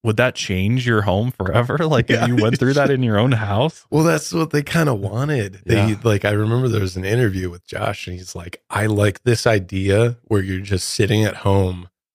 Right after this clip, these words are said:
Speaker 2: and you think someone's out there, like, beyond the window in the, in the darkness that you can't see." He,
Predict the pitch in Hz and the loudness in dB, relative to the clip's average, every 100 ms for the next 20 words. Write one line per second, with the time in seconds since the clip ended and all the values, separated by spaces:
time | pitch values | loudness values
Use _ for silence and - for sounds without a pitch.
0 | _ _ 95 92 - 101 95 - 104 101 | _ _ -10 -10 -4 -4 -2 0 2 2
1 | 92 90 90 - 90 85 87 _ 95 90 | 0 -2 -4 -4 -6 -6 -14 _ -4 -4
2 | _ 104 98 101 101 92 95 95 92 92 | _ 2 4 4 2 2 2 4 4 2
3 | 90 90 _ 98 87 87 90 87 95 92 | -2 -8 _ -6 -4 -6 -6 -8 -12 -8
4 | 90 90 - - 87 - - 92 82 _ | -8 -10 -16 -14 -12 -10 -8 -8 -8 _
5 | _ - 95 | _ -12 -10